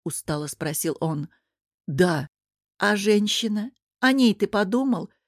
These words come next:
Ты хочешь переложить всю ответственность на нее?» «Откуда ты?» Раф осекся. «А что тебе еще там делать,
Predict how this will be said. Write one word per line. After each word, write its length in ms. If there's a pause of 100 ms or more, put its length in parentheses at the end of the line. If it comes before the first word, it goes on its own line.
(240)
Ты 100
хочешь 380
переложить 540
всю 180
ответственность 800
на 100
нее?» 400 (640)
«Откуда 720
ты?» 340 (300)
Раф 340
осекся. 640 (540)
«А 100
что 180
тебе 300
еще 220
там 260
делать, 400